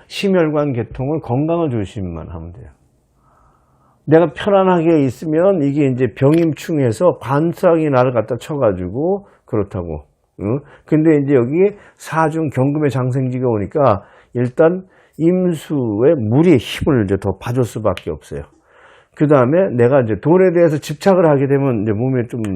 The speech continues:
되고, 돈에 대해 집착하면 돈 손실이 있을 수 있으니까 돈에 대해서 너무 집착을 하지 않고만 살면 편안하게 말년을 칠십두까지는 내가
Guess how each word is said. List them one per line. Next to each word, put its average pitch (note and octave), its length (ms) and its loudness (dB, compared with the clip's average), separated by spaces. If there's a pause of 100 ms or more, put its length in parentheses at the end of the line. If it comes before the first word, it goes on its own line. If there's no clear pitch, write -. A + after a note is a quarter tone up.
(140)
되고, A#2 380 -2 (240)
돈에 G3 840 4
대해 E3 120 0
집착하면 D3+ 580 -4
돈 D3+ 240 -2
손실이 D3 560 -4
있을 A#2+ 200 -8
수 C#3 120 -10
있으니까 A2 640 -2 (260)
돈에 D3+ 300 2
대해서 C#3+ 260 0
너무 B2+ 280 -2
집착을 - 580 -6
하지 D#3 300 -4
않고만 C3 400 -4
살면 A#2+ 500 -4 (460)
편안하게 C3+ 720 -2 (340)
말년을 A#2 720 0
칠십두까지는 B2 1080 -4
내가 G#2 220 -4